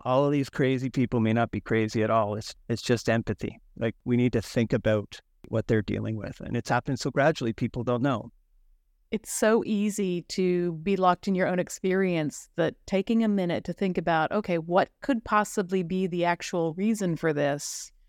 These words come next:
Speaker 2: You know, that's a lesson we could learn in so many areas of our lives, so.
Speaker 1: In, in everywhere. But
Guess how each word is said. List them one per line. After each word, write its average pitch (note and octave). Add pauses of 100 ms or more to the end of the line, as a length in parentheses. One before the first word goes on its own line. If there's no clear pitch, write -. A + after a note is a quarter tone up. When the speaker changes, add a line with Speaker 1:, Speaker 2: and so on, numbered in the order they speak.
Speaker 2:
You C#4+
know, D4+
that's D4+
a C4
lesson B3
we B3
could A3+
learn A3+
in A3
so D4+
many B3+
areas G#3
of F#3
our F3+
lives, E3+
so. G3+
Speaker 1:
In, G3+
in G#3
everywhere. G#3+
But F3+